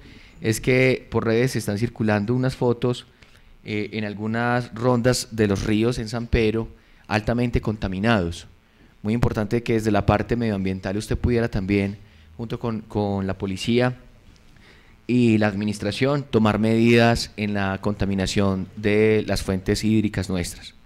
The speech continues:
Muchas gracias, doctora, por su informe y un cordial saludo.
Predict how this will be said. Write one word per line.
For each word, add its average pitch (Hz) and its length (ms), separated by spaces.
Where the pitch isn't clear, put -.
Muchas 113 260
gracias, 117 440
doctora, 98 280
por 95 180
su - 80
informe 139 500
y 104 240
un 98 140
cordial 104 340
saludo. 85 320